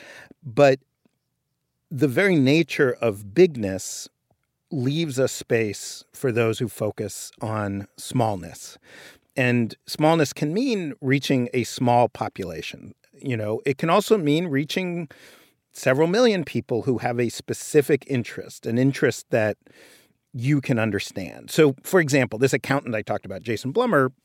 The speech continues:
his focus is on creative professionals, graphic designers and web designers. He works with me, <laughs> a podcast creator, who are pretty good at their creative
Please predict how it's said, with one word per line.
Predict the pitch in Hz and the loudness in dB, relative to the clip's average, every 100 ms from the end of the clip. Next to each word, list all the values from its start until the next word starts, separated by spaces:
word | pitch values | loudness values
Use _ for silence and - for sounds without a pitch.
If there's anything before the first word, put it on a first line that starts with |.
| _ | _
his | - 175 175 | 2 2 2
focus | - 143 131 131 - | 4 4 6 2 -2
is | 104 | -4
on | 113 104 | -4 -6
creative | - 120 123 175 165 - | -4 0 4 4 2 -2
professionals, | 139 - 117 - 113 87 123 - - - - _ | -4 -4 -6 -4 -8 -10 -12 -14 -20 -20 -20 _
graphic | 107 95 87 | -10 -10 -8
designers | 131 139 175 151 135 110 | -6 -4 -2 -2 -4 -6
and | 87 85 | -10 0
web | 143 147 | 0 0
designers. | 139 131 127 123 117 113 - - - | -2 0 0 -2 -2 -6 -12 -20 -14
He | 107 | -10
works | 95 - 131 | -8 -6 -2
with | 117 | 4
me, | 151 156 147 - | 6 6 2 0
<laughs> | 180 | -2
a | 113 - | -2 -4
podcast | - 123 131 127 - | -8 -6 -2 -4 -2
creator, | 135 117 117 110 - - - - _ - - | 0 2 2 0 -2 -20 -20 -20 _ -16 2
who | 175 156 147 - | 8 8 8 4
are | 131 | 0
pretty | - - 226 | 0 0 2
good | 175 156 | 2 2
at | 143 | 2
their | 131 113 | 0 -2
creative | - 117 117 120 110 110 | -4 -2 2 4 2 -2